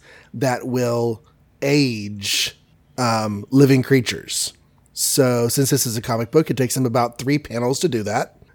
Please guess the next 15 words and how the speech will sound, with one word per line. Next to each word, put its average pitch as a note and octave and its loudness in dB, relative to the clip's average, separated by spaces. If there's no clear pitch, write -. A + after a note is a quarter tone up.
um, A2+ 0
to A#2+ 2
come C3+ 0
up A#2+ 2
with C3 6
a B2+ 6
device A#2+ 2
that B2 0
completely B2 0
baffles A#2+ 0
any A#2+ -2
actual A#2 0
real A#2+ 4
science. A2 -4
Um, C3 4